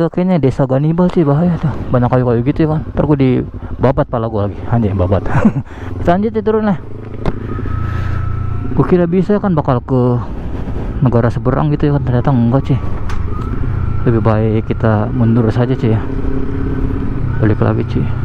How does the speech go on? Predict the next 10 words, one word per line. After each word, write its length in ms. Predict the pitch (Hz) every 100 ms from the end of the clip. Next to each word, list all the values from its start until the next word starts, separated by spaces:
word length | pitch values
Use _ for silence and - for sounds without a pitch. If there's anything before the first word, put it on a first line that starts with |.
| - - - - - - - - - - - - - -
Daripada 240 | 110 107 107
kenapa-napa, 500 | 92 107 104 104 117
ya 60 | 107
kan. 120 | 113 113 - - - - - - - -
<coughs> 480 | - 254 214 175 127 123 - - - - - - - - - - - - - - - - - 139 139 139 139 - - - - - - - - -
Di 40 | 120
hutan 400 | 120 117 156 160
belantara 480 | 123 131 135 135 139
gini, 320 | 143 190 202
ya. 320 | 156 165 170